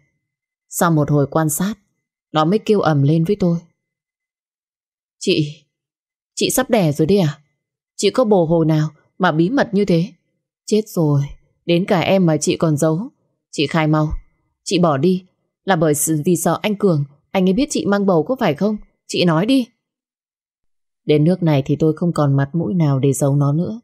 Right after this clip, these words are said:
Tôi đành thú nhận tất cả. Nói một thôi một hồi. Sau đó tôi năn nỉ nó. "Chị kể thật với mày hết tất cả rồi. Mày không được tiết lộ chuyện này ra với ai,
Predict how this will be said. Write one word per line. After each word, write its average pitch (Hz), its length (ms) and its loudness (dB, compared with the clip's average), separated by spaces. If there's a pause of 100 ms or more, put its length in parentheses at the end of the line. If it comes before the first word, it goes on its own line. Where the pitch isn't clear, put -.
(400)
Tôi 185 120 -2
đành 143 220 -2
thú 151 140 0
nhận 175 280 -2
tất 208 180 -8
cả. 143 300 -2 (640)
Nói 147 160 -2
một 156 200 0
thôi 170 200 0
một 143 260 0
hồi. 143 260 -2 (600)
Sau 165 220 -2
đó 139 320 0
tôi 175 120 0
năn 165 220 2
nỉ 147 180 0
nó. 135 420 -4 (1200)
"Chị 156 220 0
kể 147 160 2
thật 151 240 -2
với 180 120 -2
mày 151 220 2
hết 190 180 -2
tất 233 160 -10
cả 147 220 -2
rồi. 139 240 -4 (920)
Mày 147 320 0
không 170 260 -2
được 156 180 0
tiết 214 220 -4
lộ 180 160 0
chuyện 143 240 -2
này 143 140 0
ra 170 180 -2
với 185 140 -2
ai, 165 300 -2